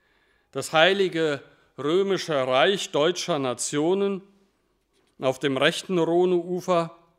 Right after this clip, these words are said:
lag Frankreich, das Königreich Frankreich. Und weil diese beiden Reiche einfach nicht zusammenfanden,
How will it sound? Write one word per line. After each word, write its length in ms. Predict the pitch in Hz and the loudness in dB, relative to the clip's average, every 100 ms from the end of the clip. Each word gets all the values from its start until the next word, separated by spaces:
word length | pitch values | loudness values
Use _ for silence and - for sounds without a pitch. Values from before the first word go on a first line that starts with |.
| _ _ _ _ - | _ _ _ _ 0
lag 260 | 151 170 | 2 2
Frankreich, 840 | - 143 131 113 - 104 98 92 - _ _ - | -2 -6 -4 -6 -10 -12 -12 -16 -20 _ _ -10
das 220 | 135 - | -10 -6
Königreich 800 | 175 170 131 110 - 107 104 - | 0 2 0 -6 -12 -10 -10 -14
Frankreich. 840 | - 113 101 - 110 98 98 _ _ _ _ _ _ - - - - | -14 -12 -12 -18 -20 -20 -20 _ _ _ _ _ _ -20 -20 -20 -4
Und 120 | 160 | 0
weil 160 | 214 | 0
diese 240 | 226 208 214 | 0 -4 -2
beiden 400 | 196 208 202 185 | 0 -2 -2 -6
Reiche 500 | 165 190 233 - 156 | -2 -2 -2 -4 -6
einfach 300 | 156 165 160 | -6 -6 -6
nicht 220 | 214 - | -8 -6
zusammenfanden, 880 | - 180 226 233 147 - 170 185 | -4 0 0 0 -4 -4 -6 -6